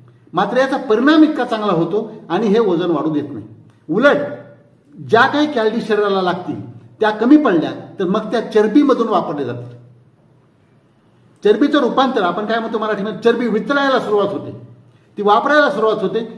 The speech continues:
आणि वजन कमी व्हायला सुरुवात होते, पोट वितळायला सुरू होईल, सगळं शरीरावरचं फॅट अननेसेसरी नको असलेलं तुम्हाला ज्यानं बेढप बनवलेलं आहे ते फॅट एकदम कमी व्हायला सुरुवात होईल. पण त्यासाठी प्रोटीनचा वापर आहारामध्ये जास्त केला पाहिजे. नंबर दोन आहे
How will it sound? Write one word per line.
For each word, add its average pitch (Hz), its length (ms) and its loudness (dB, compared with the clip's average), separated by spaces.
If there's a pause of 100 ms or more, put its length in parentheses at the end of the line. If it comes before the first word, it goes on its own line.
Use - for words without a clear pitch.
(100)
आणि 190 140 -2
वजन 185 280 2
कमी 165 180 -2
व्हायला 139 220 -4
सुरुवात 131 260 -8
होते, 120 240 -14 (320)
पोट 269 240 2
वितळायला 196 420 0
सुरू 170 200 -2
होईल, 135 260 -4 (280)
सगळं 233 160 4
शरीरावरचं 254 600 0
फॅट 202 260 -2
अननेसेसरी 202 500 -2
नको 170 240 0
असलेलं 147 400 -4 (280)
तुम्हाला 220 220 2
ज्यानं 214 240 0
बेढप 294 340 4
बनवलेलं 180 380 0
आहे 123 180 -6 (380)
ते 254 100 8 (160)
फॅट 185 500 -8
एकदम 170 240 -2
कमी 160 160 0
व्हायला 143 240 -2
सुरुवात 143 260 -6
होईल. 165 200 -6 (280)
पण 185 100 -4
त्यासाठी 202 480 -2 (320)
प्रोटीनचा 247 540 4
वापर 180 400 -4
आहारामध्ये 151 540 -6
जास्त 160 360 -6
केला 107 120 -12
पाहिजे. - 320 -18 (880)
नंबर 247 340 2
दोन 190 200 2
आहे 123 180 -6